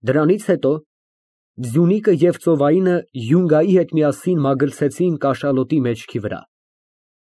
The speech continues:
որ նորից ձեռնամուխ լինեն ընդհատված եփութափին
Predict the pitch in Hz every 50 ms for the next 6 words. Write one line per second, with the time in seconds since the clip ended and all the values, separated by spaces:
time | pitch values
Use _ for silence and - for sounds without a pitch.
0 | _ _ _ _ 120 117 165 185 165 131 147 170 165 143 147 180 185 - - -
1 | _ _ 131 113 127 156 156 139 156 151 143 147 175 196 - - - 143 147 135
2 | 131 139 147 147 - _ - 135 135 135 - 143 135 - - 160 175 170 - -
3 | 131 147 - - 156 139 - 127 123 - - - 95